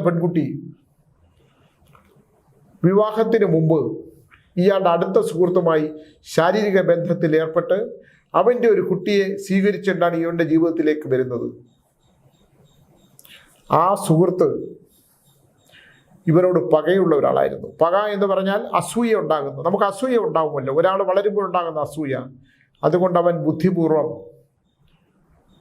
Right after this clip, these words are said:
അവൻ വളരെ ബുദ്ധി, രണ്ടുപേരും ബുദ്ധിമാന്മാരാണ്, ഭയങ്കര മിടുക്കന്മാരാണ്. അപ്പോൾ ഇയാൾ വളരെ ഇന്നസെന്റ് ആണ് ഈ പയ്യൻ.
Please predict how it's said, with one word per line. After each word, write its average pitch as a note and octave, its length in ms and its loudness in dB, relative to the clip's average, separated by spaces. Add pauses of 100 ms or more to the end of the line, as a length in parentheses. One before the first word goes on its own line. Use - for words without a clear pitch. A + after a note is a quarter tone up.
(280)
അവൻ G#3 180 6
വളരെ A#3 260 2
ബുദ്ധി, A3+ 220 0
രണ്ടുപേരും B3+ 380 0
ബുദ്ധിമാന്മാരാണ്, A3 640 0
ഭയങ്കര G3 280 0
മിടുക്കന്മാരാണ്. G3 680 -2 (1160)
അപ്പോൾ G#3+ 180 2 (240)
ഇയാൾ A3+ 180 2 (120)
വളരെ A#3 220 2
ഇന്നസെന്റ് A#3+ 400 2
ആണ് F#3 140 0
ഈ - 80 -6
പയ്യൻ. D3+ 240 0